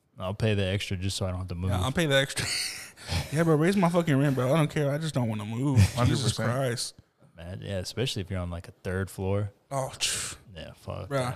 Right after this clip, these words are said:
Speaker 1: I'll pay the extra to be on the first floor.
Speaker 2: Yeah,
Speaker 1: Mm-hmm.
Speaker 2: facts. Who wants to fucking be on the third floor?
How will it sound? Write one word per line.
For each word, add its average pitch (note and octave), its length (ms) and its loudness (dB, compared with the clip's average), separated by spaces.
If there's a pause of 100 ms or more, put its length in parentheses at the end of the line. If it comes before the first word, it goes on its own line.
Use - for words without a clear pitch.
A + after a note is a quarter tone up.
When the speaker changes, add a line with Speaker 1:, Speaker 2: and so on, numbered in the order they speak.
Speaker 1:
I'll - 120 4
pay D3 140 6
the G#2 100 6
extra G#2 320 0
to G2 80 -2
be F#2+ 120 0
on F#2+ 120 2
the F2+ 60 -2
first G#2+ 260 -2
floor. F2+ 260 -2 (840)
Speaker 2:
Yeah, B2 280 -4 (420)
Speaker 1:
Mm-hmm. G2 120 -6
Speaker 2:
facts. - 380 -8 (720)
Who G3 60 -8
wants C4+ 200 -2
to - 80 -6
fucking C#3+ 320 -4
be B2+ 120 -8
on A2 120 -6
the F#2 60 -10
third G#2+ 220 -10
floor? A2+ 220 -8